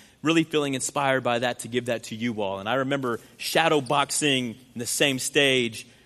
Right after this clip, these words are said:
with Eminem's Lose Yourself behind me and shadow boxing the devil, metaphorically. And, um, I'm not even a boxer either. But I'll just do my, my best Floyd Mayweather, Oscar De La Hoya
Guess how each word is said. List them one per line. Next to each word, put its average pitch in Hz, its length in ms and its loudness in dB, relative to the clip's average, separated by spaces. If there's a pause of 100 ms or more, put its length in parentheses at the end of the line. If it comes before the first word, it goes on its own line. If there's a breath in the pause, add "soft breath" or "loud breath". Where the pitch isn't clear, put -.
(180 soft breath)
with 131 160 -2
Eminem's 147 580 2
Lose 139 400 4
Yourself 139 520 2
behind 147 360 2
me 147 140 2
and 113 80 -4
shadow 147 340 0
boxing 139 500 0
the 131 60 -10
devil, 127 440 0 (320)
metaphorically. 127 580 0 (1500 soft breath)
And, 113 340 -2
um, 104 340 0 (380)
I'm 117 140 -8
not 127 140 0
even 127 180 -6
a - 20 -6
boxer 98 380 -12
either. 90 180 -16 (800 soft breath)
But 113 80 -4
I'll 107 80 -2
just 107 120 -14
do 123 80 -2
my, 107 200 -2 (420)
my 104 120 -6
best 104 320 -4
Floyd 107 300 -4
Mayweather, 101 520 -6
Oscar 107 260 -6
De 95 120 -6
La 95 100 -8
Hoya 95 480 -6